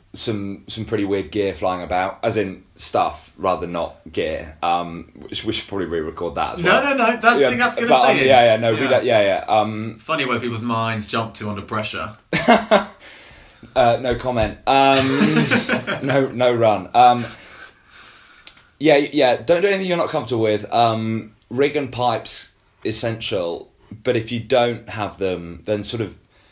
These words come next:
Speaker 1: be loud and attract attention to yourself in other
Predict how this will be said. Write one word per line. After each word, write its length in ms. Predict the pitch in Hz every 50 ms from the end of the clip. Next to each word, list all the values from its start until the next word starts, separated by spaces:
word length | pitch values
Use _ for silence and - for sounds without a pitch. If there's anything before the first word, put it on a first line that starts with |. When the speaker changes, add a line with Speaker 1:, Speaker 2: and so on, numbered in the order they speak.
| _ _ _ _ _ _ _ _ _ _ _ - 110
Speaker 1:
be 60 | 107
loud 480 | 104 104 104 104 101 98 95 92 90 87 - - - -
and 240 | 98 92 92 90
attract 400 | 92 90 - - 117 101 - - -
attention 360 | - 80 107 98 82 82 95
to 100 | 87 -
yourself 400 | 95 85 - 95 87 80 - -
in 60 | 90 90
other 160 | 90 85 87